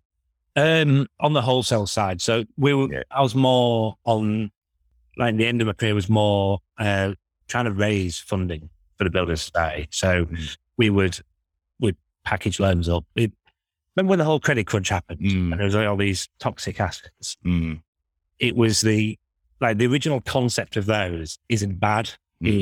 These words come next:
Speaker 1: was the, the way that they then structured and structured and structured.
Speaker 2: Yeah.
Speaker 1: Um,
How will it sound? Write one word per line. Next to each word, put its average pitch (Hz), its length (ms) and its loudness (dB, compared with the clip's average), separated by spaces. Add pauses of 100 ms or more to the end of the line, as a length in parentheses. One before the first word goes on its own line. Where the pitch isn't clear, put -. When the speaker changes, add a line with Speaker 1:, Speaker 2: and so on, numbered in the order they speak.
Speaker 1:
was - 120 -20
the, 92 240 -2 (320)
the 101 80 -2
way 95 180 2
that 90 140 -4
they 92 160 2
then 92 220 0
structured 95 360 -4
and 90 80 0
structured - 280 -8
and 87 80 -4
structured. - 460 -8 (140)
Speaker 2:
Yeah. 82 320 0 (200)
Speaker 1:
Um, 92 440 0